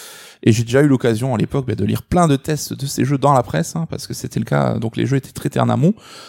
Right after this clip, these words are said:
dont Super Mario soixante-quatre, hein, le jeu que j'attends le plus à l'époque.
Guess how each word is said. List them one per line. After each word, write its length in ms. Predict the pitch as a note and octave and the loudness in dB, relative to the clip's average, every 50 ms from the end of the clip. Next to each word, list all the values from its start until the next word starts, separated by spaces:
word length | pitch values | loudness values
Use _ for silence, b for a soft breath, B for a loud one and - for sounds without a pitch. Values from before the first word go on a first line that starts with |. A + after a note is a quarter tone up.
| B B B | B B B
dont 220 | - B2+ E3 F#3+ F3 | 2 4 6 6 6
Super 320 | - - - D#3+ D3+ C#3+ | 2 0 -2 -2 0 2
Mario 160 | C3+ B2+ B2+ B2 | 2 4 2 2
soixante-quatre, 540 | - - A#2+ A2 - - C3 - - - | 0 -2 -4 -4 -2 -2 -4 -4 -4 -6
hein, 40 | B2 A#2+ | -6 -4
le 80 | A#2 | -4
jeu 160 | A2+ A#2+ B2+ C3+ | -2 -2 -4 -4
que 60 | B2 | -4
j'attends 260 | B2 A2+ - - B2 | -6 -6 -4 -4 -4
le 80 | A#2 A#2 | -4 -4
plus 320 | - - D#3 D#3+ - - - | -4 -2 -2 -2 -2 -4 -2
à 100 | - D#3 | -2 0
l'époque. 460 | D3+ C#3+ C3 - C#3+ C#3+ - - - | 0 0 2 0 0 -2 -2 -10 -18